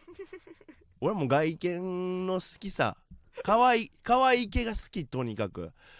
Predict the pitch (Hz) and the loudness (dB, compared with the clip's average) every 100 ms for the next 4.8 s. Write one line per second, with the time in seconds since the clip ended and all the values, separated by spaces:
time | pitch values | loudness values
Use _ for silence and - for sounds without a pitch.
0 | - - 156 156 156 165 160 185 180 185 | -10 0 2 4 4 4 2 0 0 0
1 | 185 226 254 226 170 131 117 123 - _ | 2 2 2 0 -2 2 2 2 -2 _
2 | _ _ _ _ _ _ _ _ _ _ | _ _ _ _ _ _ _ _ _ _
3 | 107 110 - 127 123 107 170 196 202 185 | -16 -16 -14 -12 -12 -10 -12 -8 -6 -4
4 | 170 123 107 - - 107 92 92 | -2 -4 -6 -10 -10 -8 -6 -8